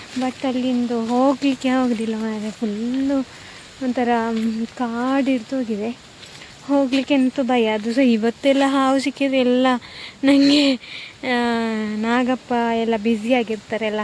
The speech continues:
ಅಲ್ಲಿ ಇಲ್ಲಿ ಎಲ್ಲ ಪೂಜೆಗೆ ಅಲ್ಲಿ ಎಲ್ಲ ಹೋಗ್ಲಿಕ್ಕೆ ಇರ್ತದಲ್ಲ, ಎಲ್ಲೆಲ್ಲ ಸಿಗ್ತಾರೆ ನಮಗೆ. ನನಗೆ ವರ್ಷಲ್ಲೂ ಸಿಗ್ತೈತೆ ಆಯಿತಾ. ಹಾಗೆ ನಮ್ಮ ಜಾಗದ ಹತ್ರ ಇದು ಹಾಲು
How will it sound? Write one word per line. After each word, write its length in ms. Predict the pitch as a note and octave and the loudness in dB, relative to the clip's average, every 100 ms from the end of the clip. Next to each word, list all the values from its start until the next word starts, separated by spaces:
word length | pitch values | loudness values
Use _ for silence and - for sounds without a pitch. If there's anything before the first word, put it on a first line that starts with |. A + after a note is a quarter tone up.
| G3+ | -6
ಅಲ್ಲಿ 320 | A#3 A#3 A#3 A#3 | 0 2 4 2
ಇಲ್ಲಿ 220 | A#3 A#3 | 4 2
ಎಲ್ಲ 140 | A3 A3 | 0 -2
ಪೂಜೆಗೆ 400 | B3+ A#3 A3+ G#3+ | -2 0 0 0
ಅಲ್ಲಿ 200 | G#3+ A3+ | 0 0
ಎಲ್ಲ 160 | A3+ A3 A3+ - - - | 0 -2 -4 -14 -12 2
ಹೋಗ್ಲಿಕ್ಕೆ 340 | C4+ B3+ A#3 | 4 4 2
ಇರ್ತದಲ್ಲ, 400 | A3 A3 G#3+ G#3 | -2 0 0 0
ಎಲ್ಲೆಲ್ಲ 680 | G#3+ B3 B3 C4+ C4+ C4 B3+ C4 A#3+ | 0 0 2 4 4 4 2 2 0
ಸಿಗ್ತಾರೆ 600 | - B3+ - C4+ A3 G#3 - - - - - - | -6 -6 -2 0 2 0 -2 -8 -10 -12 -8 -2
ನಮಗೆ. 440 | A#3+ A3+ G#3+ A3 - - - - - - - - - | 0 2 2 0 0 -2 -2 2 2 2 0 0 0
ನನಗೆ 220 | B3 B3 | 0 2
ವರ್ಷಲ್ಲೂ 640 | B3+ B3+ - - D4+ C#4 C4+ | 2 0 0 2 2 2 2
ಸಿಗ್ತೈತೆ 480 | C#4 - B3+ A#3 | 0 0 -2 -2
ಆಯಿತಾ. 320 | A#3 A3+ - A3+ - - - - - - - - - | -4 -4 -4 -6 -6 -10 -10 -12 -10 -12 -16 -16 -6
ಹಾಗೆ 300 | A#3+ B3 A#3+ | 0 0 0
ನಮ್ಮ 260 | B3 B3+ B3 A#3+ A#3 A#3 A3+ G#3+ | -2 -2 -2 0 0 -2 -4 0
ಜಾಗದ 340 | C4 B3 A#3+ | 2 2 0
ಹತ್ರ 220 | A3+ - A3 G#3+ G#3 G#3+ | -4 -2 0 0 0 0
ಇದು 200 | A3+ A3+ | 0 0
ಹಾಲು 840 | G#3+ G3+ A#3+ A3+ G#3+ G#3+ G#3 G#3+ | -2 -2 -4 -2 -2 -2 -2 -4